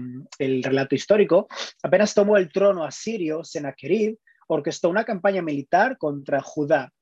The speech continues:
debido a que Ezequi-, Ezequi-, Ezequías suspendió el tributo a Asiria. Si ya de por sí nuestro rey tenía la moral para acabar con el enoteísmo, dijo, 'Yo no voy a dar más tributo a Asiria, no quiero.'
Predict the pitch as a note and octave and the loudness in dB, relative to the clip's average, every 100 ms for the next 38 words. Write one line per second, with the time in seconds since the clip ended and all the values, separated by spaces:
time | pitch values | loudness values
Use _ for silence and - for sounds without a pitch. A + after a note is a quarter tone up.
0 | _ C#3+ D3 F3 F#3+ D#3 C#3+ - C3 F#3+ | _ -4 0 0 0 -2 -4 -6 -10 -6
1 | G#3+ D#3 C#3+ C3+ - G3 G3 C#3 C3+ - | -4 -4 -6 -8 -6 -8 -8 -10 -10 0
2 | A3 - G#3+ - _ _ _ _ _ _ | 6 6 4 -4 _ _ _ _ _ _
3 | - - D#3+ E3+ E3+ A#3 A#3 F#3 F#3 F#3+ | -8 -4 -2 0 4 4 6 4 4 4
4 | F#3 D#3 C#3 - C3 B2 B2 - _ - | 4 4 2 -6 -14 -14 -16 -20 _ -2
5 | D3+ A#3+ G#3+ F#3+ - F#3 E3 D3+ E3 D3 | 2 2 2 0 0 0 0 -4 -2 0
6 | D3+ E3 B2+ - _ _ _ - D3+ G3+ | 0 0 -2 -8 _ _ _ -4 0 2
7 | D#3+ B2+ _ _ D#3 D3 C#3+ C#3+ E3 E3+ | 0 -2 _ _ -2 0 0 2 4 2
8 | C#3 B2+ B2+ _ _ _ - C#3 D3 E3+ | -2 -6 -12 _ _ _ -10 -2 2 2
9 | E3+ D#3 C3+ C3 C3+ C3 C#3 F3+ A3+ A#3+ | 2 -4 -4 -6 -6 -6 0 2 2 0
10 | B3 - G#3 G#3+ G#3 F3+ E3 _ _ _ | 0 -2 0 2 2 0 0 _ _ _
11 | _ D3 C#3+ G3 B3 A#3+ A3+ A3+ A3 G#3+ | _ -10 2 4 4 2 2 4 4 4
12 | G#3 G#3 G3 G#3 A3+ D#3 C3+ - F#3 D3 | 0 -4 -8 -8 -6 -6 -6 -6 -6 -4
13 | B2+ G3 B3 C#3+ C3 B2+ | -4 -6 -2 -4 -4 -10